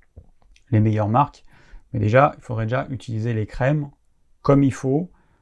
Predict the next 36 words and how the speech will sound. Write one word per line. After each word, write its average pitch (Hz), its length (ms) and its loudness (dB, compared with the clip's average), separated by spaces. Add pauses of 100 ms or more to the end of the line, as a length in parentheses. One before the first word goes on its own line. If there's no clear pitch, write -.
(160)
en 113 100 -2
sachant 123 720 -4
la 117 100 -4
différence 110 380 -6
entre 113 220 -10
une 101 260 -6
crème, 120 500 -4
euh, 98 120 -6 (480)
avec 107 140 -6
un 104 100 0
filtre 113 360 -8
chimique 117 480 -6 (580)
et 117 60 0
donc 107 220 -2
une 110 100 -6
crème 131 220 -2
naturelle 123 540 -4
qui 117 160 -8
ne 110 80 -4
doit 113 180 2
avoir 113 300 -4
que 151 100 -2
des 143 140 -2
filtres 123 340 -8
minéraux. 113 560 -2 (840)
Euh, 107 160 -4 (500)
alors, 117 120 -8
je 110 80 -10
sais 135 160 -8
pas 170 140 -6
si - 180 -10
les 113 180 -2
nanoparticules 123 720 -6
sont - 160 -8
autorisées 113 720 -6 (640)
dans 127 500 -2